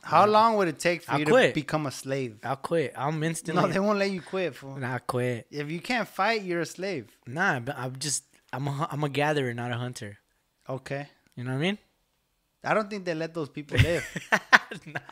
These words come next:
Speaker 2: I'm dead,
Speaker 1: I think
Speaker 2: bro.
Speaker 1: as soon as they were like, "No, I'm not a hunter, I'm a gatherer,"
Speaker 2: <laughs>
Speaker 1: they're like, "Ching."
Speaker 2: Nah, there's no way, fool. There's no fucking way. I'm dead immediately.
Speaker 1: Quick, huh?
Speaker 2: Quick.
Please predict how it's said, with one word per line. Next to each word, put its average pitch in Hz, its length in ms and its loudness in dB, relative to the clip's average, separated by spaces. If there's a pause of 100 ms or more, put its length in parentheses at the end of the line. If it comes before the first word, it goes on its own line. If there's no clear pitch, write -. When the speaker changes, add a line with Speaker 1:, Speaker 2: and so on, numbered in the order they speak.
(140)
Speaker 2:
I'm 170 120 -10
dead, 156 280 4
Speaker 1:
I - 40 2
think 143 120 -2
Speaker 2:
bro. 160 80 4
Speaker 1:
as 180 100 2
soon 180 140 -4
as 175 80 -6
they 180 80 -2
were 180 80 0
like, 175 160 -6
"No, 214 100 -6
I'm 262 220 -2
not 254 140 -4
a 208 60 -6
hunter, 226 340 -4
I'm 226 140 -6
a 185 180 -14
gatherer," 196 340 -6 (180)
Speaker 2:
<laughs> - 60 -2 (160)
Speaker 1:
they're 214 80 2
like, 254 320 2
"Ching." - 1900 -12 (560)
Speaker 2:
Nah, 135 240 0
there's 165 180 0
no 214 180 0
way, 214 240 4
fool. 165 340 -8 (160)
There's 135 200 -12
no 170 220 -10
fucking 175 340 -12
way. 170 220 -10 (1000)
I'm 120 120 -10
dead 127 300 -6 (500)
immediately. 120 420 -8
Speaker 1:
Quick, 135 400 -8
huh? 117 240 -12
Speaker 2:
Quick. 135 340 -8